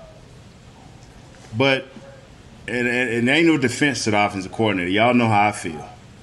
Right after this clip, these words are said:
to, about that. But what, but what you can't have, man, I, I, I'm telling you, the most important thing in the world is we call it football. And that is the most important thing in the world.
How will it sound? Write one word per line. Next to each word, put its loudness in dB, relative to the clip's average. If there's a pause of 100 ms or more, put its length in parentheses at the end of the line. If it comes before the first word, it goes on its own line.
to, -12 (200)
about -4
that. -4 (380)
But -6
what, -4 (320)
but -2
what 0
you -6
can't -2
have, 2
man, -6 (180)
I, -2
I, -8
I'm 0
telling 0
you, 2
the 0
most 0
important -2
thing 0
in 2
the -2 (100)
world 0 (260)
is -4
we 0
call 2
it 0
football. -4 (540)
And 2
that 4
is -4
the 2
most 0
important -2
thing 2
in 4
the 0
world. 2